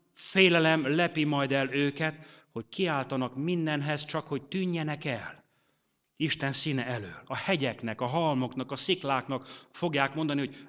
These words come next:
lepjetek el, rejtsetek el, és mondja az igében, Isten színe elől,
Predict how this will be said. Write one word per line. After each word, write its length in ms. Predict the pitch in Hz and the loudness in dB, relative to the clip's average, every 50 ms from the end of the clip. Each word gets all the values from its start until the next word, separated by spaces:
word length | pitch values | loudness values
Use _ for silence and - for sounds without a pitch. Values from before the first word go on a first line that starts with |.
| - | -10
lepjetek 720 | - 120 165 202 196 190 - 143 151 147 143 165 160 - - | -6 0 2 2 2 2 0 -2 -4 -2 -2 -4 -6 -4 -2
el, 320 | 170 160 156 139 117 101 - - - - - _ | 0 2 2 2 0 -4 -8 -14 -20 -20 -14 _
rejtsetek 800 | - - 180 214 214 202 185 190 - 175 170 170 175 170 - | -4 2 4 6 6 6 4 2 2 0 2 2 0 0 2
el, 220 | 190 180 165 143 135 | 2 2 4 4 2
és 140 | 135 127 | 0 -2
mondja 280 | - 196 190 185 165 156 | 0 0 2 2 2 2
az 100 | 156 147 | 2 0
igében, 440 | 185 160 156 151 143 127 135 120 - - - - - - - _ | 0 0 0 0 0 0 -2 -4 -4 -6 -14 -18 -18 -18 -18 _
Isten 460 | - 208 202 - - - 190 180 170 | -2 0 0 0 0 0 0 -2 -2
színe 440 | 160 - - - 214 208 190 175 160 | -2 -4 -4 -2 0 0 2 2 2
elől, 500 | 190 190 185 170 156 147 131 104 - - | 4 4 4 6 6 4 4 2 -2 -8